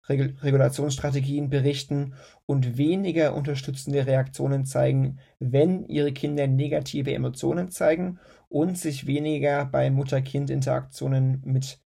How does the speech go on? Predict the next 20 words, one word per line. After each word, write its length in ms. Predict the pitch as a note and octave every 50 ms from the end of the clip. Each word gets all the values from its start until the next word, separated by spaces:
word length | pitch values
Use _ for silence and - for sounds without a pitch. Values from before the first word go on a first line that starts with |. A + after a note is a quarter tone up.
| _ _ -
Emotionen 640 | - C3+ C3 C3+ C3 C3+ - C3+ C#3 C#3 C#3 C3 B2
befassen, 680 | C3 C3 - - B2+ B2 A#2+ - D3+ E3+ G3 - - _ _ _ - - - - - _ _ -
aufgrund 400 | - C3+ C3 - - E3+ - F3+
der 100 | E3 C#3+
Betonung 840 | C3+ B2+ C3 B2+ - D3 C#3+ D3+ D#3+ D#3 D3 D3 D3 D3+ D3+ D3+ - _ _ _ _ _ _ _ _ - C#3+
des 240 | C#3 C3+ C3+ -
eingeschränkten 760 | - C3+ C3+ C#3 D3 D3+ C#3 - - D3 C#3+ C3+ C3 C3+ C3
emotionalen 800 | C3 C3+ C3 C3 C3+ C3+ - C3+ C3 B2+ B2 B2 B2+ B2+ C3+ C3+ -
Ausdrucks. 760 | C3+ B2+ B2 C3 C3+ - - C3+ C3+ - - - - - - _ _ _ _ _ _ _ _ _ _ _ _ _ _ _ _ _ _ _ _ _ _ _ _ _ _ _ _ _ _ - _ _ _ _ _ _ _ _ _ _ _ -
Ähm, 520 | C3+ B2+ C3 C3 C3 C3 C3 C3 C3 - - _ _ _ - -
ja, 220 | C3+ B2 - - -
und 400 | - - C#3 C3+ C3 - - -
diese 400 | D3 E3 D3+ D3 D#3+ D3+ D3 -
Unterschiede 400 | - C3 D3+ C#3+ - - C#3+ D3
sollten 380 | B2+ C#3 C3+ C3+ C3 C3+ C3 C3
eben 240 | - C#3 B2+ B2 C3
bei 80 | B2+
den 100 | C3 B2+
afroamerikanischen 960 | - - C3+ C3+ - C#3 C#3 C#3 C3 C3 C3 - - C3 C3+ C3+ C3+ - C3+
Müttern 500 | C3 C3 C3 C3+ C3 C3 C3 C3+ C3 C3+